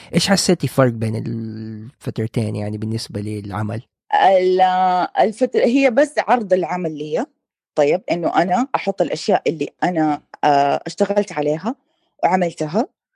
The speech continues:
Speaker 2: آه، صارت لي علاقات، آه، خارج ال-، خارج بلدي يعني.
Speaker 1: مهم.
Speaker 2: آه، ما حتكون يعني بالصعوبة. أصلا أنت قبل السوشيال ميديا إنك أنت ممكن تعرف الناس على نفسك، غير في جريدة،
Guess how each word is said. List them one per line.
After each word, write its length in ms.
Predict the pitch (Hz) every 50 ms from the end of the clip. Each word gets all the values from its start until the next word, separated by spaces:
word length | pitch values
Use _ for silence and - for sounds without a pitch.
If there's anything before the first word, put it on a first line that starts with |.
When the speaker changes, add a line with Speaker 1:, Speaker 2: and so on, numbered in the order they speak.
| _ _ _ _ _ _ - -
Speaker 2:
آه، 560 | 160 165 165 165 160 160 160 160 160 160 160
صارت 400 | 160 - 262 226 220 214 214 -
لي 120 | 226 226
علاقات، 580 | 190 165 180 185 185 - - 226 208 208 - _ _ -
آه، 180 | 175 160 160 160
خارج 500 | - - 233 220 226 214 175 160 147 156
ال-، 460 | 143 143 139 139 135 135 135 135 135 - -
خارج 500 | - - 196 175 175 175 165 135 - - 135
بلدي 460 | 139 151 147 139 127 - - 117 107
يعني. 360 | - - - - - - - _ _ _ _ _ - -
Speaker 1:
مهم. 180 | 113 120 123 - -
Speaker 2:
آه، 140 | 147 151 151
ما 260 | 156 156 160 170 185
حتكون 680 | 214 - 180 165 - - 185 175 175 170 151 147 131 - -
يعني 440 | 147 135 123 135 135 131 131 135 139 _ _ - - - 131 139 - _ _ _ -
بالصعوبة. 880 | 147 185 175 - - - 208 165 175 190 247 269 277 208 285 294 262 -
أصلا 300 | 269 - - 220 214 214
أنت 280 | 254 247 - 233 196 247
قبل 120 | 220 233
السوشيال 400 | 214 - - 240 240 - 247 208
ميديا 200 | 220 233 240 220
إنك 200 | 190 196 202 -
أنت 140 | 247 - 233
ممكن 340 | 226 247 254 - - 208 -
تعرف 340 | 185 196 247 247 220 -
الناس 260 | 190 196 214 226 - 180
على 140 | 160 151
نفسك، 380 | 151 170 185 - - - 139 - _ _ _ - _ _ _ 202
غير 80 | 208
في 120 | 208 - 202
جريدة، 560 | - 190 165 202 220 226 196 202 208 262